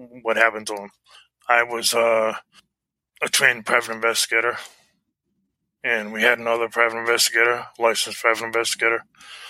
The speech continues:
trying to find him. Nobody, nobody could find him. Um, a hunter and his body, yeah, a hun-, hun-, hunter and his dog found his body in the woods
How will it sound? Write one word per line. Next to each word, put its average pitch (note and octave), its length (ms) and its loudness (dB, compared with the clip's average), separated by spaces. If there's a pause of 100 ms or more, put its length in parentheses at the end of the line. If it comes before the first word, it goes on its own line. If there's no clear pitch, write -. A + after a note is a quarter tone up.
(500)
trying A#2 220 2
to A2 80 0
find A#2 300 2
him. A#2 140 -4 (360)
Nobody, A2+ 340 -2 (140)
nobody A2+ 240 0
could A#2 180 -4
find A#2 260 4
him. A#2 140 -4 (640)
Um, A2 460 2 (720)
a A#2+ 140 4
hunter D3+ 400 0
and D3 120 0
his G#2 180 -4
body, A#2 480 4 (440)
yeah, A#2+ 160 6
a G#2 40 0
hun-, B2+ 320 0
hun-, D#3 260 4
hunter D#3+ 360 2
and C#3 100 0
his - 140 -4
dog B2 440 6 (460)
found G3 280 2
his - 160 -4
body A2+ 440 2 (920)
in F3 160 4
the F3+ 100 6
woods B2 680 0